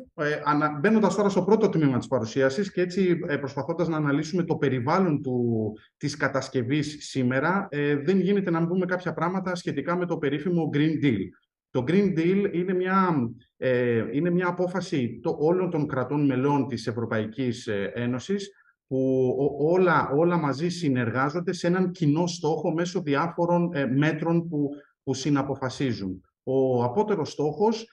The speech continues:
είναι η Ευρωπαϊκή Ένωση να αποτελέσει η, η πρώτη ουσιαστική και η Ευρώπη να αποτελέσει η πρώτη κλιματικά ουδέτερη ήπειρο στον κόσμο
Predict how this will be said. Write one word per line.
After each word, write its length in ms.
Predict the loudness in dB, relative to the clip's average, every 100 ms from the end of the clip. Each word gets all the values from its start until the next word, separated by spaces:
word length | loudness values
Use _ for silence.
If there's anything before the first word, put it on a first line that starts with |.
| _
είναι 260 | -4 0 2
η 80 |
Ευρωπαϊκή 460 | 2 0 -2 -2 -2
Ένωση 380 | 0 0 -2 0
να 240 | 2 0
αποτελέσει 920 | 0 -4 -4 -2 -2 0 0 0 0 -6 -12
η, 220 | -2 0
η 260 | 0 -2 -4
πρώτη 360 | -2 0 2 0
ουσιαστική 720 | -4 -6 -8 -6 -2 0 0
και 100 | 0
η 60 |
Ευρώπη 340 | 0 4 2 2
να 60 |
αποτελέσει 540 | -4 -6 -6 -8 -12 -8
η 140 | -6
πρώτη 300 | -2 -2 -2
κλιματικά 540 | -2 0 0 0 0 0
ουδέτερη 520 | 2 2 0 0 0
ήπειρο 260 | 0 -2 -4
στον 200 | -4 -2
κόσμο 380 | 0 0 0